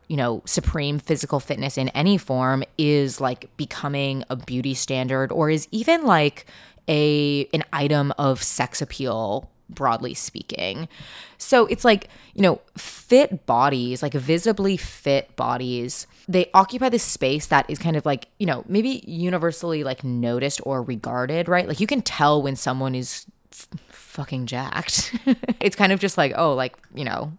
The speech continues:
respect. But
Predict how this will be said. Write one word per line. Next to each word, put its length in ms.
respect. 720
But 460